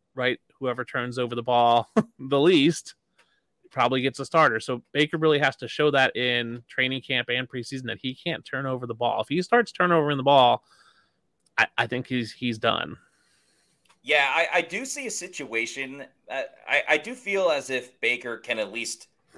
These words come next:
Speaker 2: throw it down the field more. You wanna throw it to the right color jersey or
Speaker 1: Yes.
Speaker 2: practice jersey in this case during training camp.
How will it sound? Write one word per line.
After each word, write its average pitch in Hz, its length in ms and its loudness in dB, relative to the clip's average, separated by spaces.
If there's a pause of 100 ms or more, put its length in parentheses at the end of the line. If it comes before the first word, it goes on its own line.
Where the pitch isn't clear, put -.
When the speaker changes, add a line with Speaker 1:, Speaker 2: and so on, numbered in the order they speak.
(220)
Speaker 2:
throw 170 300 6
it 151 60 -6
down 143 220 4
the 120 80 -8
field 120 360 -6
more. 147 240 4
You 175 80 -2
wanna 120 180 2
throw 120 240 2
it 101 60 -10
to 120 100 -10
the 107 80 0
right 101 260 0
color 92 280 -2
jersey 101 520 -4
or 90 260 -6
Speaker 1:
Yes. 117 540 2
Speaker 2:
practice 127 380 2
jersey 95 380 -4
in 90 80 -6
this 95 160 -8
case 92 260 -2
during 90 260 -8
training 104 340 -6
camp. 87 280 -4